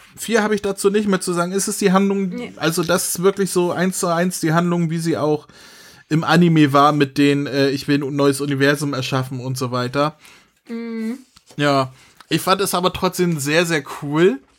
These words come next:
Speaker 1: wie die da alle hier Leben des Brian <laughs> mäßig oder, oder halt Jesus mäßig an Kreuze genagelt wurden. Äh,
Speaker 2: Mhm.
Speaker 1: hatte,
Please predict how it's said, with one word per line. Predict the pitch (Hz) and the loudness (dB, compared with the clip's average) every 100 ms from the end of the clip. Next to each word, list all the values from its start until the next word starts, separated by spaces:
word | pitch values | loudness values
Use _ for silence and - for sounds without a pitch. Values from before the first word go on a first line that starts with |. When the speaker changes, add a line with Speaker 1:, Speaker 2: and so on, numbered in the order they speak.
| _ _ _ _ _ _ _ - - | _ _ _ _ _ _ _ -20 -14
Speaker 1:
wie | 139 170 | -6 -4
die | 185 175 | -2 2
da | 165 156 | 2 2
alle | 170 175 | 0 0
hier | 165 156 143 139 131 _ _ _ _ _ _ _ - | -2 0 2 2 -2 _ _ _ _ _ _ _ -6
Leben | 147 160 156 | 2 2 2
des | 147 - | -4 -2
Brian | 175 147 202 180 | 0 0 2 0
<laughs> | 196 | 2
mäßig | 190 - - - 180 - - 247 - 143 | 0 0 -2 -2 -4 -14 -4 -2 -2 -2
oder, | 190 147 - 165 | 0 -2 -6 -14
oder | - 151 151 | -2 2 2
halt | 143 | 2
Jesus | 151 160 156 147 | 2 2 -2 -4
mäßig | 156 151 147 139 | -2 -2 -2 -4
an | 147 | -4
Kreuze | - 135 151 - 139 | -4 2 2 2 0
genagelt | 135 123 123 139 135 | 2 0 0 0 -2
wurden. | 123 127 131 156 170 _ _ _ _ _ _ _ - | -4 -4 -4 -4 -8 _ _ _ _ _ _ _ -6
Äh, | 147 160 127 | 0 2 0
Speaker 2:
Mhm. | 214 | 0
Speaker 1:
hatte, | 147 - 170 | 0 2 2